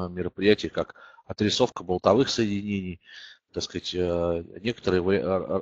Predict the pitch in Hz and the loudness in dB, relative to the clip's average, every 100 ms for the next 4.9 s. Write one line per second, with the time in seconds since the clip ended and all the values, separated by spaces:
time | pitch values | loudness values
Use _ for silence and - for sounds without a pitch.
0 | - 98 95 90 90 87 87 107 - 95 | -2 0 2 2 0 -4 -8 -8 0 2
1 | 90 92 - 110 90 - _ - _ _ | 2 0 0 -4 -4 -10 _ -20 _ _
2 | 87 85 - 90 101 98 120 - - 85 | -6 -6 -8 -10 -2 2 4 2 -4 -4
3 | - 110 - - 82 - 92 101 92 87 | -2 -2 -6 -12 -6 0 2 2 0 -8
4 | 78 - - _ - 85 98 _ 90 | -10 -18 -20 _ -16 -16 -16 _ -8